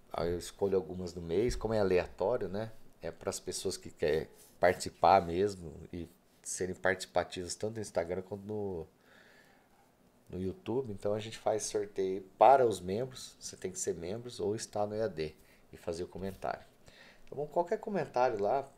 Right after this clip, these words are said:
marca lá, é, asterisco lá, Shake Trader Pro, que já tá participando já, tá bom? Aqui, pessoal, é...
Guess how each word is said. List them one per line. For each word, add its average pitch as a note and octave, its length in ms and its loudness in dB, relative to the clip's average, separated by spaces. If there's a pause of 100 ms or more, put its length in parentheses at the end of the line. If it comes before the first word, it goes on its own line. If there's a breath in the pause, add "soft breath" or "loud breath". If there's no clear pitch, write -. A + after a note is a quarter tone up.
(100)
marca G#2 380 0
lá, F2 380 6 (840 soft breath)
é, E2+ 540 -8 (2000)
asterisco E2+ 1160 -4
lá, F2 600 0 (460)
Shake - 380 -4
Trader E2+ 320 -4
Pro, F#2+ 400 -2
que - 120 -18
já G#2+ 240 -10 (140)
tá F#2 100 -6
participando D#2+ 640 -6
já, - 140 -20 (880 loud breath)
tá - 80 -20
bom? A#2+ 260 -10 (800 loud breath)
Aqui, F3+ 380 2
pessoal, G#2 560 4
é... G2 580 4